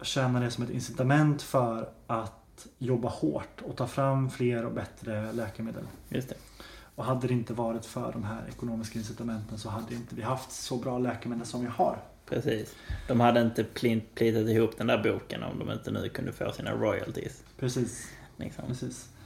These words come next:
Speaker 1: Så här finns det ju en idé om att människor drivs av pengar.
Speaker 2: Mm.
Speaker 1: Ehm, och det, det kan man diskutera. Jag,
Speaker 2: Mm.
Speaker 1: jag,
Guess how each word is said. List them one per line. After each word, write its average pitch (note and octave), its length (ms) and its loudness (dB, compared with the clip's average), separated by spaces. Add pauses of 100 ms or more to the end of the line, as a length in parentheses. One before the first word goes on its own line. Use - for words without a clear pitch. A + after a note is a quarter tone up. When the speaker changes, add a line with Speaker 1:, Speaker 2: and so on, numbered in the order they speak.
(180)
Speaker 1:
Så - 160 0
här E3 480 4 (1120)
finns C#3+ 280 2
det C3 60 0
ju B2+ 60 0
en - 60 -4
idé D3 420 6
om C3 120 4
att B2+ 120 0
människor B2 400 2
drivs C3+ 760 0 (1000)
av A#2 580 2 (280)
pengar. A#2 340 -2 (460)
Speaker 2:
Mm. A#2+ 200 2 (460)
Speaker 1:
Ehm, A#2 1000 -2 (840)
och B2+ 540 -4 (540)
det, C#3+ 200 -6 (100)
det D3+ 100 -6
kan D3+ 140 0
man D3+ 80 4
diskutera. D3 580 2 (180)
Jag, D3 140 0
Speaker 2:
Mm. - 140 -2
Speaker 1:
jag, C#3+ 180 6